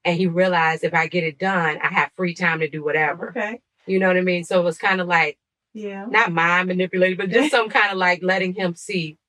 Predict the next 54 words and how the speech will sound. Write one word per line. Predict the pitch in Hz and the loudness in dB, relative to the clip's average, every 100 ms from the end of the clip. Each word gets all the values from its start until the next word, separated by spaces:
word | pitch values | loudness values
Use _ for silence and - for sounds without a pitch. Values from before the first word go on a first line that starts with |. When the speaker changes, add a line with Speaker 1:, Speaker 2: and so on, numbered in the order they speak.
| _ _ _ - | _ _ _ -2
Speaker 1:
like, | 185 185 | -2 0
even | 208 190 | -4 -4
when | 180 | -2
you, | 180 | -2
when | 180 | -4
you | 175 | -2
mentioned | 175 180 156 | -4 -4 -8
the | |
screen | 156 190 190 180 | -10 -6 -4 -4
time, | 165 139 151 185 | -4 -6 -10 -16
Speaker 2:
Uh-huh. | 180 175 170 170 196 _ _ - | -16 -16 -20 -20 -20 _ _ -12
Speaker 1:
he | 196 | -6
was | 180 | -2
on | 175 170 | -2 -2
his | 160 | -2
game | 175 180 185 165 | -2 -2 -2 -4
a | |
lot | 156 156 156 | -4 -6 -8
and | 156 | -10
stuff. | 170 160 | -8 -8
And | 170 | -4
so | 165 | -4
I, | 196 - - | -4 -8 -10
I | 196 | -10
just | 254 170 | -8 -6
let | 170 | -4
him | 175 | -4
read | 185 185 | -6 -6
an | |
article. | 180 214 196 147 - _ _ _ | -4 -6 -8 -12 -12 _ _ _
Speaker 2:
Okay. | 175 170 170 | -20 -20 -8
Speaker 1:
Like, | 170 160 _ _ - | -6 -6 _ _ -4
"Boom, | 196 190 175 | -2 -2 -4
this | 202 | -6
is | 220 175 | -10 -4
what | 180 | -4
it | 165 | -2
does | 165 170 170 | -4 -4 -6
to | |
your | 170 160 | -6 -4
brain. | 160 190 180 165 | -4 -2 -2 -4
This | 175 | -6
is | 170 | -8
what | 156 185 | -6 -4
happens." | 185 190 240 254 233 | 0 0 0 0 -2
Speaker 2:
Wow. | 196 175 165 165 170 _ _ | -4 -6 -12 -18 -20 _ _
Speaker 1:
And | 165 151 | -6 -4
he | 220 | -4
read | 185 180 220 | 2 2 4
it | 165 156 | 2 0
and | 170 | -2
was | 165 | -2
like, | 165 | 0
"Oh, | 160 220 208 - | 2 0 0 -6